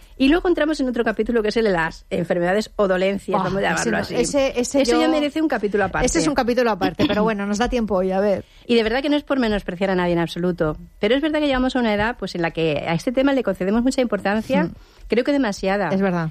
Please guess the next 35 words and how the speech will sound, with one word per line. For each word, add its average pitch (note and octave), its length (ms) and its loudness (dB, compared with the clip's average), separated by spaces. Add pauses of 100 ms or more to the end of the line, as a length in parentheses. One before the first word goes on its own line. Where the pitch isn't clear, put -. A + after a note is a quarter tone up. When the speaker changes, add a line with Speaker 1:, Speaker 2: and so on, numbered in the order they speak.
(100)
Speaker 2:
es F3 100 -4
verdad. F3+ 140 2
Speaker 1:
Pero A3 120 2
una D4+ 160 2
cosa D#4+ 160 -4
es D4+ 80 -4
que - 60 -2
un C#4+ 80 4
día C4 120 2
hables G3 340 -6 (100)
de E3+ 160 -6
que - 80 -2
has G#3+ 80 -2
tenido A3+ 240 2
que A3+ 60 -4
ir A3 60 2
al G#3+ 80 2
médico A#3 280 2
porque E3 200 -4
te F3 80 -6
duelen F3 180 2
las G3 120 2
rodillas G#3 540 0 (380)
<laughs> - 300 -2
y A3 100 4
otra B3 160 2
es C4 100 -6
que D#4 100 -2
todo B3 200 2
gire B3 180 0
en C4 100 4
torno A3+ 220 0
a F#3 60 0
ello, A3+ 340 0
¿no? G3 240 -2